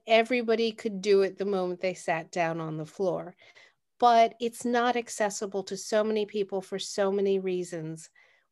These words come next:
One of the reasons is a lot of people can't get down to the floor. And what does sitting on the floor have to do with anything anyway?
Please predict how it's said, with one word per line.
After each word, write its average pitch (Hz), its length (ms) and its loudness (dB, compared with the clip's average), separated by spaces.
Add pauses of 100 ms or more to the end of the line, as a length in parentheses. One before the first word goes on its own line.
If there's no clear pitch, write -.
One 226 240 4
of 269 120 6
the 226 100 6
reasons 196 420 4
is 196 300 0
a 214 80 -2
lot 226 200 4
of 254 80 -2
people 226 280 -4
can't 220 460 -6
get 220 280 -2
down 208 320 0
to 214 160 -6
the 165 100 -2
floor. 156 600 -6 (520)
And 233 280 4
what 254 300 4
does 302 220 -2
sitting 277 280 2
on 240 120 2
the 233 80 0
floor 262 280 2
have 226 320 -2
to 233 80 -4
do 226 180 -2
with 226 140 0
anything 262 480 0
anyway? 220 480 -2